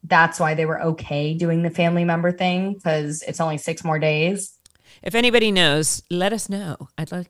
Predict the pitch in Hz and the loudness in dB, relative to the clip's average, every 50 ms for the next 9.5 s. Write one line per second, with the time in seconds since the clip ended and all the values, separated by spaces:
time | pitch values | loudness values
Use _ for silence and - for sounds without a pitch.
0 | - - 156 - 180 180 - - 165 165 175 180 190 165 147 143 180 190 220 254 | -12 -14 -12 -10 -10 -10 -10 -10 -10 -6 0 2 2 2 4 4 6 8 8 8
1 | - - - - - 76 - - - - 165 165 165 160 175 180 180 - 208 208 | 6 2 -4 -6 -6 -4 -6 -6 0 4 6 6 8 8 6 6 6 4 4 4
2 | 202 202 208 208 - - - 214 208 - 285 285 - - 254 - _ _ - - | 6 6 6 4 2 -2 -10 -12 -8 -8 -8 -8 -6 -8 -10 -10 _ _ -6 0
3 | 170 180 180 175 - 170 151 - - - - - - - - - - - _ - | 0 2 2 2 2 2 2 2 -2 -8 -14 -20 -20 -20 -20 -20 -20 -20 _ -10
4 | - - 269 262 254 247 247 247 - 240 214 240 247 214 170 - 165 156 - - | 0 4 6 8 10 10 8 8 6 4 6 6 6 4 4 4 2 0 2 2
5 | 160 151 147 - - 151 151 151 - - - 170 175 185 180 180 180 180 - - | 2 2 2 4 4 4 4 4 2 -2 0 0 2 4 6 4 4 4 0 -6
6 | - 165 165 160 - 170 - 180 170 170 180 165 - - 165 160 170 196 180 175 | -4 -4 -4 -4 -4 -2 0 0 2 2 2 0 0 0 2 4 4 4 4 2
7 | 156 165 - - 156 135 147 160 151 _ _ _ _ - 190 180 156 175 175 160 | 0 0 -6 -6 -6 -8 -8 -8 -12 _ _ _ _ 0 0 2 4 4 2 4
8 | 156 151 156 160 156 151 - - - 151 170 180 208 - 170 147 135 139 147 - | 4 2 2 2 0 -2 -4 -10 -4 0 0 0 2 0 -2 -2 -2 -4 -6 -2
9 | 180 - 208 233 - 523 554 - - | 0 4 4 4 4 4 2 0 -8